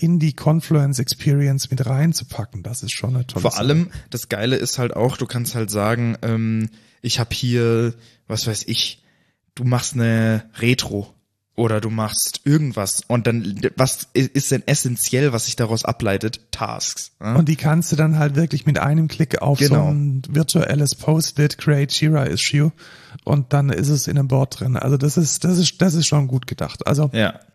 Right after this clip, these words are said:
Speaker 1: okay, Kudos für das Whiteboard-Feature. Das hat gefehlt und das war wichtig, aber echt, äh, geht in die Ecke und schämt euch für das A-I-Feature und die Datenbanken.
Speaker 2: Ja.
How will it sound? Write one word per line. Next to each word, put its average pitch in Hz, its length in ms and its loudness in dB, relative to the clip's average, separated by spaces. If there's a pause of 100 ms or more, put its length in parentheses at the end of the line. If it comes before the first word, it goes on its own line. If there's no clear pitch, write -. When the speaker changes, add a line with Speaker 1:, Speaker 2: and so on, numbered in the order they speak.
(180)
Speaker 1:
okay, 147 280 2
Kudos 185 500 2
für - 240 2
das 139 180 -2
Whiteboard-Feature. 151 840 2 (640)
Das - 180 2
hat 151 160 -2
gefehlt 156 480 0
und 151 80 0
das 143 220 0
war 135 140 2
wichtig, 143 500 0 (460)
aber 143 340 2
echt, - 480 -4
äh, 143 340 2
geht 160 220 0
in 123 100 0
die 127 120 2
Ecke 151 240 0
und 143 120 2
schämt 143 400 0
euch 131 360 -2 (360)
für 139 800 0
das - 180 0
A-I-Feature 139 1080 0
und 135 440 -2
die 131 80 -2
Datenbanken. 123 800 -6 (960)
Speaker 2:
Ja. 92 240 -10